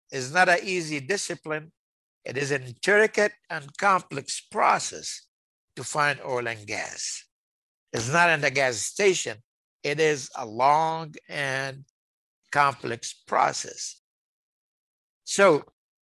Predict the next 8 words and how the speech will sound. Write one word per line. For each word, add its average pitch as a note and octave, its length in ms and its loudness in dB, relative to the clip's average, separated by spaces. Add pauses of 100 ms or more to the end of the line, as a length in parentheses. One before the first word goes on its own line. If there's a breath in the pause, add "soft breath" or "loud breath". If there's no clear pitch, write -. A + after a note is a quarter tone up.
(140)
the D3+ 120 2
geologists G3+ 960 6
find G3 720 2 (260)
a F#3 140 -6
prospect, A#3 680 -6 (680)
and C#3+ 160 -12
we D#3 160 -4
refer F#3 380 -2